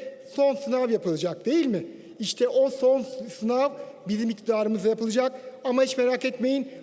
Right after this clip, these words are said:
adil ve objektif bir biçimde yapılacak. Ço-, o arkadaşlarımız da ona göre iyi çalışsınlar. Değerli milletvekilleri, hakim ve savcı adaylığını getiriyorsunuz. İyi,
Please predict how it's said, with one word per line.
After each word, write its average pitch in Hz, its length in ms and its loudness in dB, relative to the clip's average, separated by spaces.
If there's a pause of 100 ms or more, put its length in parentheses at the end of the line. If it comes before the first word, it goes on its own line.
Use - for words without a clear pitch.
(120)
adil 262 540 2 (220)
ve 240 120 6
objektif 262 680 2
bir 240 120 0
biçimde 226 260 0
yapılacak. 190 420 0 (360)
Ço-, - 140 0
o 277 140 6
arkadaşlarımız 247 680 2
da 247 100 2
ona 247 200 2
göre 247 520 4
iyi 233 160 0
çalışsınlar. 180 580 -4 (580)
Değerli 269 180 6
milletvekilleri, 294 720 2 (420)
hakim 285 440 2
ve 277 120 8
savcı 269 360 2
adaylığını 254 380 2
getiriyorsunuz. 233 580 0 (300)
İyi, 269 300 0